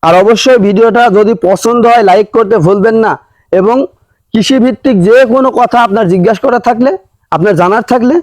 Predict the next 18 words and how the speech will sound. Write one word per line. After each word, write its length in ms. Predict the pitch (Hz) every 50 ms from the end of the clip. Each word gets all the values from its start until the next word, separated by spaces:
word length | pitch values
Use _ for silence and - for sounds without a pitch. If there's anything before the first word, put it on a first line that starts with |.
| - _
অবশ্যই 300 | - 165 180 202 196 226
কমেন্ট 340 | 202 208 190 208 226 220 208
বক্সে 180 | 226 170 - -
বলে 220 | 185 202 196 196
যাবেন। 280 | 185 175 139 123 117 120 - _ _ _ _ _ _ _ _ _ _
তো 80 | - -
আমি 340 | - 147 165 180 214 247
এখানে 320 | 262 247 240 247 254 262 247
ব্যবহার 360 | 220 226 220 226 240 254 247
করছি, 360 | 214 233 226 180 196 196 190
আমি 180 | 175 392 415 440
তো 100 | 370 -
কো-, 220 | - 226 233 226
কিন্তু 220 | - 247 233 233 185
বলেছি 360 | 180 208 220 226 - 196 170
যে 100 | 175 147
দশ 220 | 151 147 127 -
টাকা, 280 | - 123 117 - 117